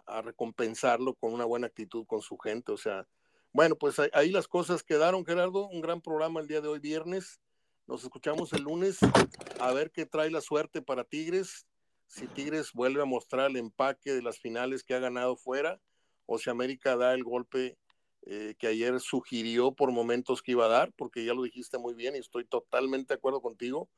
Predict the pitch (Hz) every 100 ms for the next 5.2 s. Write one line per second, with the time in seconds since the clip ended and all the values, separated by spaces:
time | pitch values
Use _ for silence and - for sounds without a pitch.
0 | _ _ - 123 131 135 123 113 120 113
1 | 127 135 120 113 131 180 208 _ _ _
2 | _ - 104 117 151 165 139 123 139 151
3 | - - 135 131 135 127 131 139 - 120
4 | 117 156 151 147 147 135 139 123 120 120
5 | 151